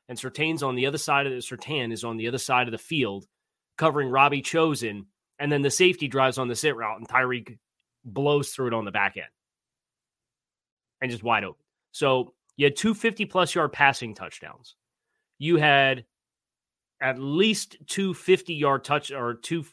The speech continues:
two fifty-plus yard runs with Brooks for fifty-two, and I don't even think they scored on that possession.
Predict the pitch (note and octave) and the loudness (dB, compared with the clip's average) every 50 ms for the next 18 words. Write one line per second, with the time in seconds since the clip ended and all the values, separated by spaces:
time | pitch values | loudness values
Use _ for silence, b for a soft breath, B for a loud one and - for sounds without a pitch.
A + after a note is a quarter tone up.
0 | _ _ _ - - F#3 F#3 D#3+ - _ _ _ _ _ - F3 F3 F3+ - E3 | _ _ _ -8 -6 -6 -6 -6 -12 _ _ _ _ _ 0 0 0 0 -4 -8
1 | C#3+ - - D#3 D3 D3 - D3+ C3 A#2+ G2+ A#2+ C3 C3 A#2 A2+ A#2+ - - A#2+ | -6 -2 0 0 0 0 2 2 0 2 2 2 2 2 2 0 -6 -8 -10 -10
2 | F#2+ - B2+ C3 A#2+ - - - B2+ - - C3 A#2+ - - A2 - - G#2+ G#2+ | -8 -4 -4 -4 -4 -4 -8 -12 -12 -8 -6 -8 -8 -6 -10 -12 -10 -8 -6 -6
3 | A#2 C#3 C#3 G#2+ G2 G2 - _ _ _ _ _ _ _ _ _ _ _ _ - | -4 -4 -6 -6 -8 -12 -14 _ _ _ _ _ _ _ _ _ _ _ _ -2
4 | A#2 D3 F3+ E3 C#3 A2+ C3+ B2+ - A#2+ A2+ - - - - G#2 A#2 C3 C#3 D3+ | 0 2 2 0 0 -2 -4 -6 -6 -6 -6 -8 -10 -10 -10 -8 -6 -4 -4 -4
5 | F3 F3+ F#3 F#3 F3 E3 D#3 F3 F3+ F3 - A3 A3 A3+ G#3 | -4 -6 -6 -8 -12 -10 -10 -8 -8 -8 -8 -8 -8 -10 -12